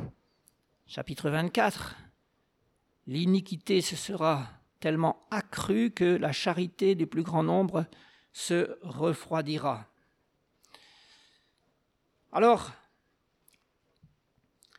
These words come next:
la fin qui s'approche nous trouvera toujours dans le feu de l'amour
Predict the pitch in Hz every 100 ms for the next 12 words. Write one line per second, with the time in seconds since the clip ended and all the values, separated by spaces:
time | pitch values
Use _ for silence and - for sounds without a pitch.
0 | _ - 175 175 - 269 294 - 196 156
1 | 156 - 269 - - - - _ _ _
2 | _ _ _ _ _ _ _ _ _ _
3 | _ _ _ _ _ _ _ _ - -
4 | - - - _ 226 - - 269 233 196
5 | 226 214 - 226 170 247 311 277 - 202
6 | - _ _ _ _ _ _ _ 156 214
7 | 214 - - - 175 170 - - 285 262
8 | 196 - - _ - 160 226 185 208 285
9 | 254 127 127